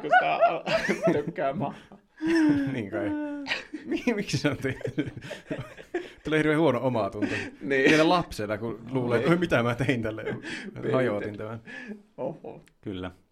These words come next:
Speaker 3: Mä sain muuten korvanappiini tiedon, että näitä Spider-Man-pelejä tosiaankin oli muutaman kappaleen Pleikka ykköselle. Ja sitten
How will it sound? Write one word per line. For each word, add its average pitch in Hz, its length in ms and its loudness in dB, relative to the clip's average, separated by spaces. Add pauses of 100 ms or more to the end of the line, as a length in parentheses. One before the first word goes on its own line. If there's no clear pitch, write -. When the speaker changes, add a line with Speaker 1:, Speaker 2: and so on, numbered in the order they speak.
(160)
Speaker 3:
Mä 120 120 4
sain 117 180 0
muuten 113 180 -2
korvanappiini 95 760 -2
tiedon, 87 480 -4
että 87 320 -2 (280)
näitä 101 180 -6
Spider-Man-pelejä 95 680 -2
tosiaankin 92 500 -6
oli 95 160 -4
muutaman 92 340 -6
kappaleen 90 360 -6
Pleikka 90 300 -8
ykköselle. 90 600 -10 (340)
Ja 95 60 -10
sitten 101 400 -4